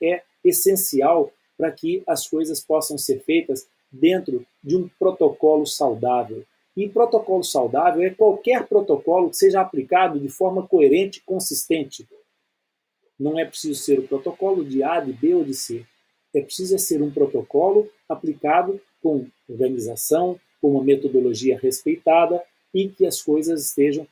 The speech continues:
devidamente balizadas cientificamente e clinicamente. Esse é o ponto-chave dessa história. E chave pra quê? Pra virar o tema da nossa conversa. E por que que eu quero virar o tema da nossa conversa?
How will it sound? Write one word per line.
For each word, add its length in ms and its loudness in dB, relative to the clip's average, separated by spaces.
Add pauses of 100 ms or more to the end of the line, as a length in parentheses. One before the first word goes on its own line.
(140)
devidamente 840 -2
balizadas 1000 2
cientificamente 920 -4 (220)
e 160 -6 (140)
clinicamente. 880 -2 (500)
Esse 520 4
é 120 6
o 80 4
ponto-chave 920 -2
dessa 260 -2
história. 480 -2 (340)
E 100 -8
chave 540 -4 (140)
pra 180 -2
quê? 340 -4 (260)
Pra 160 4
virar 420 2
o 100 0 (160)
tema 320 4
da 120 -2
nossa 300 -6
conversa. 640 -2 (500)
E 120 -8
por 240 -6
que 160 4
que 100 -4
eu 80 2
quero 240 0
virar 320 2
o 60 -6
tema 300 -2
da 120 -4
nossa 280 -6
conversa? 500 -14